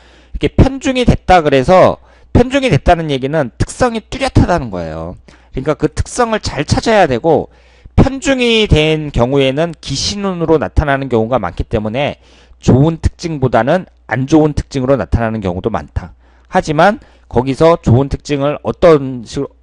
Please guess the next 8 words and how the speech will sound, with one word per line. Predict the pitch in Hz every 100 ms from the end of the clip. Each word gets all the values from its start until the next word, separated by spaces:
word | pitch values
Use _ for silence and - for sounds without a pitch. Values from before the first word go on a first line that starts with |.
| _ -
그 | -
특성을 | 160 - - 214 190
잘 | - - 160
파악을 | - - 247 240 208
해야 | 196 185 180 - - _ _
그 | -
사람이 | 139 139 127 156 214 294 _ _ _ _ _
그 | - 101 101